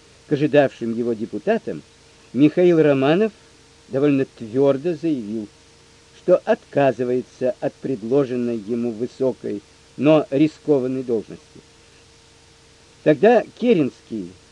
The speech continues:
олицетворявший в этих переговорах совесть демократии, восторженно привскочил со стула со словами: «Ваше Высочество,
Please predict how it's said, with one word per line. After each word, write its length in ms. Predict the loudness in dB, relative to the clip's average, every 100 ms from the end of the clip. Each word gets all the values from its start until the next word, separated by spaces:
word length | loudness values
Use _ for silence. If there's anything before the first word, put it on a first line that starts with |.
| _
олицетворявший 1000 | -2 -2 -2 -2 4 4 4 0 -6 -6 -8
в 120 | -4
этих 220 | -4 -4
переговорах 600 | -12 -8 -2 0 0 -2 -6 _ _ _ _ -20 -4
совесть 440 | 4 4 2 -6 -4
демократии, 760 | -4 -4 -2 -2 -2 -12 -18 -18 _ _ _ _ -20 -2
восторженно 1000 | 2 2 0 -6 -4 -6 -4 -2 -4 -4 _
привскочил 680 | -2 -2 -2 -6 -4 -8 -6
со 140 | -6
стула 420 | -6 -8 -10 -8 -10
со 100 | -12
словами: 500 | -10 -8 -4 -4 -6 -16 _ _ _ _ _ -14
«Ваше 720 | -4 -2 -2 -2 -2 -2 -2 -8
Высочество, 960 | -8 -8 -6 -6 -6 -10 -20 _ -20